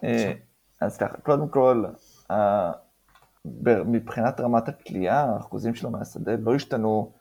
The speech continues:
Speaker 1: אה, במשחקים הראשונים ועד ארבע-, ובארבעה המשחקים האחרונים. אה, מה שכן, הוא א', מקבל הרבה יותר דקות, הוא, הוא זורק הרבה יותר, והוא עושה הרבה יותר דברים מקיפים, אבל, אה, בואו נסתכל על זה.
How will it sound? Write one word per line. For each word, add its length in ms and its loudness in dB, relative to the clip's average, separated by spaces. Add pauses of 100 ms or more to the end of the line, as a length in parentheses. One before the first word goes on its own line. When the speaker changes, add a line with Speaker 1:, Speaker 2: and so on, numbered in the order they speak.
(360)
Speaker 1:
אה, 240 2
במשחקים 480 0
הראשונים 380 -2
ועד 220 4
ארבע-, 240 2 (180)
ובארבעה 480 6
המשחקים 420 -8
האחרונים. 580 -6 (720)
אה, 160 0
מה 140 4
שכן, 280 -2
הוא 140 4
א', 160 4
מקבל 260 -4
הרבה 140 -2
יותר 140 -4
דקות, 400 -2
הוא, 240 -4
הוא 140 -4
זורק 320 -2
הרבה 200 -4
יותר, 340 2
והוא 120 -6
עושה 200 -4
הרבה 140 0
יותר 140 -6
דברים 260 -4
מקיפים, 460 -8
אבל, 220 -10 (400)
אה, 220 -10 (300)
בואו 160 2
נסתכל 280 -4
על 100 0
זה. 80 -6